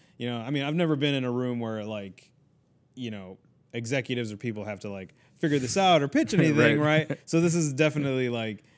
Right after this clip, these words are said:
Speaker 1: you know, my fantasy,
Speaker 2: Yeah.
Speaker 1: you know, of everybody working together in the world, you know,
Speaker 2: Mm-hmm.
Speaker 1: because they want to just make a good story,
Speaker 2: Yeah.
Speaker 1: right? Which is
Speaker 2: <laughs>
Speaker 1: bullshit.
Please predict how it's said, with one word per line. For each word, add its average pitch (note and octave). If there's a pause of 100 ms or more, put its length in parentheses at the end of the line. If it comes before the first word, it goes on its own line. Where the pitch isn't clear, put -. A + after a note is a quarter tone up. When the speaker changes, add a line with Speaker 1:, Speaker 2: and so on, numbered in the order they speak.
(120)
Speaker 1:
you B2+
know, B2
my A2
fantasy, A#2
Speaker 2:
Yeah. G#2
Speaker 1:
you B2
know, A#2
of A2
everybody C3
working A#2
together A2+
in G#2
the G#2+
world, A2 (280)
you A#2
know, B2
Speaker 2:
Mm-hmm. G#2
Speaker 1:
because A#2
they A#2+
want A#2
to A2+
just A2
make A2+
a G2+
good G2
story, G2+ (140)
Speaker 2:
Yeah. G2+
Speaker 1:
right? G#2+
Which A2
is - (140)
Speaker 2:
<laughs> -
Speaker 1:
bullshit. G2+